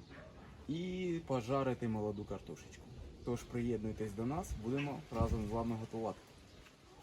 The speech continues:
І так, друзі, дивіться, що нам потрібно. Це реберця, помідори,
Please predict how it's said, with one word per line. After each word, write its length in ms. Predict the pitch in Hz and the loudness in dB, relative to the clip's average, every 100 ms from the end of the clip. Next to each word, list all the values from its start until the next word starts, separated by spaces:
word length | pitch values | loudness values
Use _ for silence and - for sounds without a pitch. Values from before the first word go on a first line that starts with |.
| - 381 370 - - 262 - 269 - - - - - - - - - | -16 -14 -14 -14 -18 -20 -20 -20 -20 -20 -20 -18 -16 -14 -12 -12 -8
І 40 | |
так, 220 | 110 127 107 110 | 0 0 0 -2
друзі, 200 | 120 101 107 | -4 -4 -2
дивіться, 280 | 127 110 107 | -2 -4 -6
що 100 | - | -2
нам 160 | 139 127 117 - - - - | 0 0 -2 -6 -10 -14 2
потрібно. 800 | - 131 - 147 127 110 101 95 - | 6 6 4 2 6 6 6 6 4
Це 180 | - 120 | 6 8
реберця, 760 | 110 107 151 202 - - 214 202 - - - - - - - - - | 8 8 8 8 4 4 6 6 2 -8 -10 -12 -16 -16 -16 -16 6
помідори, 760 | - 131 120 104 156 202 196 185 | 12 12 12 12 12 12 12 12